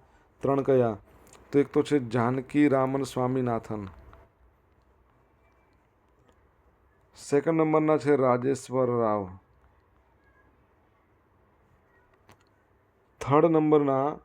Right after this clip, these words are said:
માઇકલ ડી પાત્રા અને ફોર્થ નંબરના ટી રવિશંકર. કાર્યકાળ એમનો વધારવામાં આવ્યો. ચોથા નંબરનો પ્રશ્ન, આપણા કેન્દ્રીય સંરક્ષણ મંત્રી કોણ છે?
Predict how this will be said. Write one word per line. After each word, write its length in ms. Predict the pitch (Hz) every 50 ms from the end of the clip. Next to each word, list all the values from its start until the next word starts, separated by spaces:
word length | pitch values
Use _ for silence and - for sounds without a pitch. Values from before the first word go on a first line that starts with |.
| _ _ _ _ _ _ _ _ _ _ _ _ _ _ - -
માઇકલ 720 | 120 120 120 123 127 127 - - 151 147 143 139 135 - -
ડી 400 | 127 120 117 123 135 135 139 143 139 _ -
પાત્રા 600 | - 123 120 113 117 123 117 113 104 98 101 101 - _ _ -
અને 100 | 123 123
ફોર્થ 360 | 117 - - 143 139 131 120
નંબરના 340 | 123 123 120 120 120 123 127
ટી 220 | 123 123 - 143 135
રવિશંકર. 560 | 127 127 127 120 120 117 117 110 - 117 110
કાર્યકાળ 420 | - - 117 117 120 117 123 120
એમનો 220 | 120 120 120 123 117
વધારવામાં 480 | 117 107 117 117 117 110 104 104 101
આવ્યો. 220 | 101 101 98 95 95 _ _ _ _ _ - - - - - - - - - - -
ચોથા 180 | 156 151 160 170
નંબરનો 300 | 180 180 180 175 175 156
પ્રશ્ન, 360 | 160 156 156 151 - 160 160
આપણા 240 | 156 139 151 151 151 - _ _ _ _ - - - -
કેન્દ્રીય 440 | - 143 143 147 147 151 156 156 151
સંરક્ષણ 480 | 143 - 139 135 143 135 - - 147 143
મંત્રી 360 | 139 139 139 131 139 143 139
કોણ 220 | 131 139 139 143
છે? 220 | 131 - 135 139